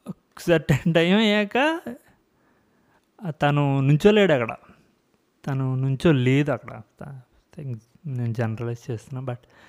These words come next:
ఎవరైనా సరే ఇంట్రోవర్ట్ నుంచో అంటే ఉండలేరు అక్కడ. బేసిక్‌గా వాళ్ళకి బోర్ కొట్టేస్తది.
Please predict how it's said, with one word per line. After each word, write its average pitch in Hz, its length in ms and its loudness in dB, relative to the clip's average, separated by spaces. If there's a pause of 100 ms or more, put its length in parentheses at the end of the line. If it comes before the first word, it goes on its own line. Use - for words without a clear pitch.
(240)
ఎవరైనా 156 440 2
సరే 160 280 -2
ఇంట్రోవర్ట్ 143 520 -2 (2000)
నుంచో 226 580 4
అంటే 202 300 -4 (360)
ఉండలేరు 165 420 4
అక్కడ. 120 240 -6 (480)
బేసిక్‌గా 131 440 -2
వాళ్ళకి 143 260 -2
బోర్ 131 300 4
కొట్టేస్తది. 123 600 -6